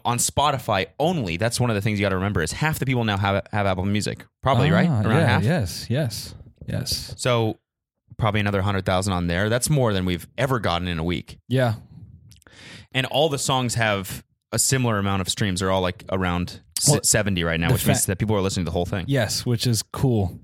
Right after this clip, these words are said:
Speaker 2: 'cause I was expecting, like, one, two, three, and then everyone says, "All right, I get it."
Speaker 1: Yeah. <laughs>
Speaker 2: Like, one, two and a half. I'm like, "Eh, okay."
Speaker 1: Oh, and you know what's even crazier is that Super Zan also went up the same number of streams, which means people are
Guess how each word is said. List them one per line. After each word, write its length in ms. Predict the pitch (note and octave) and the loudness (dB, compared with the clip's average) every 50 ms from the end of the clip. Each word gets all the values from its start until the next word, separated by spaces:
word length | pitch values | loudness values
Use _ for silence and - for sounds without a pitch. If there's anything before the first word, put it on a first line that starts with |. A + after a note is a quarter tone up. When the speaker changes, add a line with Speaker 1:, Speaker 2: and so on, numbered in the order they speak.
| - - | -16 -8
Speaker 2:
'cause 160 | - B2 A2 | -4 -2 0
I 100 | A#2 A#2+ | 2 2
was 100 | B2+ B2+ | 2 2
expecting, 460 | B2+ A#2+ - - C3 B2 - - B2+ | 0 0 0 0 0 0 0 0 0
like, 180 | A#2 A2 G#2+ G2 | 0 0 0 -2
one, 500 | A#2 B2+ C#3 D3+ D#3+ D#3+ D#3 D#3 D3+ C#3+ | -4 -4 0 0 2 2 2 2 2 0
two, 680 | - - - D3 C3+ C3 B2+ B2 A#2+ A#2 A2+ A2 G#2+ G2 - _ _ _ _ _ _ _ _ _ _ _ | 0 -2 -2 0 2 2 2 2 2 2 2 2 0 -2 -6 _ _ _ _ _ _ _ _ _ _ _
three, 760 | - - - - C3 B2 A#2+ A2+ G#2+ G2 F2+ F#2 F2+ F2+ E2+ - _ _ _ - | -16 -12 -6 -2 0 2 2 2 2 0 0 0 -2 -4 -6 -10 _ _ _ -2
and 100 | G#2 G#2+ | 0 2
then 180 | G#2+ G#2 G2+ | 2 4 4
everyone 300 | G2+ G2+ G2 G2 G#2 G2+ | 2 2 2 2 0 0
says, 280 | G2+ - G#2+ G#2 A#2+ A3 | 0 0 0 0 0 0
"All 260 | G#3 F#3+ E3 D3+ C3 | 0 0 2 2 2
right, 200 | A2 G2+ F#2+ F#2+ | 2 2 2 2
I 100 | F#2+ F2+ | 2 0
get 220 | F2 E2+ D#2+ - | 0 -2 -4 -4
it." 100 | D#2+ - - | -6 -6 -2
Speaker 1:
Yeah. 200 | - D3+ D3 D3+ | 0 2 2 2
<laughs> 40 | G3 - - - - - - - D#3+ - - G#3 - - - _ _ _ _ - | 2 0 -2 -6 -10 -10 -8 -8 -4 -2 -2 -2 -2 -6 -14 _ _ _ _ -4
Speaker 2:
Like, 140 | - A#2+ A2 | -2 -2 0
one, 320 | A#2 C3 C#3+ D3 C#3+ C#3 | 0 0 0 2 2 0
two 300 | C3 - - C#3 B2+ B2 | 0 0 0 0 2 2
and 100 | A2+ G#2 | 2 2
a 60 | G2 F#2 | 0 0
half. 480 | - G2 F2 E2+ E2+ F2 - - - | 0 0 0 0 -2 -4 -6 -6 -4
I'm 100 | G#2+ G#2+ A2+ | -2 0 0
like, 120 | B2 - | 0 -2
"Eh, 520 | - G#4+ G#4+ G#4+ G#4+ G4+ G4 F#4 F4+ E4 C4 | -4 -6 -6 -4 -4 -4 -4 -2 -2 0 -2
okay." 340 | D3 B2 - - C#2 C#2+ F2+ - - F3 | -2 -2 -4 -6 -6 -6 -6 -4 -4 0
Speaker 1:
Oh, 140 | - E3+ F3 | 2 2 2
and 120 | F3+ E3 - - | 0 -2 -4 -6
you 100 | D3+ D#3+ | -4 0
know 60 | G#3+ | 0
what's 180 | A#3 G#3+ A3 | 0 0 0
even 220 | F3 E3+ D#3+ D3 B2 | 0 -2 -2 -2 -2
crazier 400 | - E3+ F#3+ A3+ A3+ D#3 C3 A#2 | 0 0 0 0 2 2 2 2
is 80 | A2+ | 2
that 160 | A2 A2 G2+ - | 2 0 2 2
Super 380 | - - - G#3 G#3 F3 C#3+ | 2 2 2 2 2 0 0
Zan 280 | A#2 A2+ G#2+ G#2 G#2 G2+ - | 0 2 2 2 0 0 0
also 520 | - C#3 E3+ - - - C3 A#2 G#2+ - - _ _ _ _ _ _ - | 2 2 2 2 2 2 2 0 0 -2 -6 _ _ _ _ _ _ -2
went 180 | A#2+ A#2+ A2+ | 0 2 2
up 220 | G#2 G2+ - - - | 2 0 -2 -4 -6
the 120 | - A#2+ | -2 -2
same 240 | A#2+ - - G#2 E3 | 0 2 2 2 2
number 240 | D3 A#2+ G#2+ G2 F#2 | 2 0 0 0 0
of 100 | E2+ E2 | 0 -2
streams, 320 | - G2+ F2+ E2 D#2+ - | -2 -2 -2 -2 -2 -4
which 140 | - G2 - | -6 -4 -2
means 160 | B2+ B2+ A#2 | -2 -2 0
people 260 | - - C#3+ - D3+ C#3+ | 0 -2 -2 -2 -2 -2
are 100 | B2+ | 0